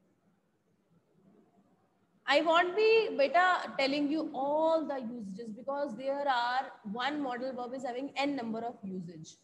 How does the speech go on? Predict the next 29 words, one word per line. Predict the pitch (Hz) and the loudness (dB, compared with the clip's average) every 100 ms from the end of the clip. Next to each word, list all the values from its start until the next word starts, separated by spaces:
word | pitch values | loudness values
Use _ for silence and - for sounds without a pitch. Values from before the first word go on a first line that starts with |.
| _ _ _ _ _ | _ _ _ _ _
We | 233 294 | -4 -2
will | 330 330 | -2 -2
be | 359 | -4
doing | 254 277 294 320 | -4 -2 -2 0
the | 330 | 0
most | 294 277 285 320 330 - | 2 2 2 2 -4 -10
quite | - 285 277 320 311 | 2 6 6 4 0
oftenly | 277 277 311 311 277 | -2 0 0 2 0
used | 247 247 190 208 | -2 -4 -4 -6
ones, | 190 165 143 147 - - - | -6 -8 -10 -12 -16 -16 -8
fine? | 220 359 359 - _ _ _ _ _ _ - | -6 -4 -8 -16 _ _ _ _ _ _ -14
So | |
should | - 269 233 | -10 -6 -2
is | 302 302 220 | -2 -2 -2
remember | 247 240 240 302 302 | 0 0 0 0 0
for | 262 | 0
obligation, | 202 202 254 285 302 359 339 | 0 -2 -2 -2 -2 -6 -6
for | 269 | -2
advice, | 208 196 180 151 160 - | -2 -2 -6 -10 -14 -12
for | 214 208 | -10 -10
suggestion. | - 190 147 - - _ _ _ _ _ _ _ _ _ _ _ _ _ _ _ _ _ | -8 -8 -10 -14 -20 _ _ _ _ _ _ _ _ _ _ _ _ _ _ _ _ _
Let's | 269 330 - | 2 2 2
move | 277 262 254 - | -2 -2 -4 -4
to | 285 | -6
next | 269 269 269 - | -2 -2 -4 -4
verb, | 226 220 233 220 | -2 0 0 0
that | 214 240 | 0 -2
is | 269 | -6
need. | 269 240 220 185 151 | -6 -6 -6 -8 -10